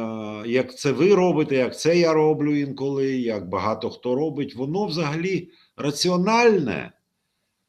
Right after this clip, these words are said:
Тому що от я виходжу з такої дура-, дурної, я теж закінчував історичний факультет, але я був поганий історик, я двійкар,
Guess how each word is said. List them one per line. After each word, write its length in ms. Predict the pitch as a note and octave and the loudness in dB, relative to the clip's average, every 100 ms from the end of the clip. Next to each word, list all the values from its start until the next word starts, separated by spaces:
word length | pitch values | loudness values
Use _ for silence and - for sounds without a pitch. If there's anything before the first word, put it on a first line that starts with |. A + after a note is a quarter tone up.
| _ _ _ | _ _ _
Тому 280 | - C#3 F#3+ | -10 -4 0
що 400 | F#3+ E3+ F3+ - - - | 0 0 -2 -6 -16 -8
от 200 | C3+ C#3 | -8 -2
я 380 | E3 G3+ A3 G#3+ | 0 2 2 0
виходжу 640 | D3 D#3 - G3 G3 D3 D#3 | 0 -4 0 2 2 2 -4
з 80 | |
такої 420 | - E3 F3 F3+ E3 | -6 -6 -2 0 0
дура-, 440 | D3 D#3+ F3 D#3+ D3 | -2 -2 -2 -2 -4
дурної, 580 | C#3+ C3+ D#3 E3 D#3 D3 C#3 | -4 -2 -2 -2 -4 -8 -12
я 260 | D#3 E3 D#3 - - | -2 -2 -2 -10 -2
теж 180 | F3 C3 | 0 0
закінчував 600 | B2+ - C#3 - C3+ B2 | -2 -4 -6 -4 -4 -4
історичний 480 | B2 C#3 C#3 C3 C3 | -6 -6 -6 -8 -12
факультет, 440 | C3 D#3+ D#3+ G#3 | -12 -8 -4 -2
але 240 | F3+ D3+ D#3 | 0 0 0
я 380 | C3+ D#3 D#3+ D3+ | 0 0 0 -4
був 280 | C#3 C#3+ | -4 -6
поганий 380 | - C3 B2 G#2+ | 0 2 2 -2
історик, 540 | G2+ - F#3+ F3+ C3 B2 | -4 -2 -2 -2 -4 -6
я 120 | G#2+ | -8
двійкар, 680 | F2+ A2+ A2+ D#3+ F#3 C#3+ | -4 -4 -2 0 0 0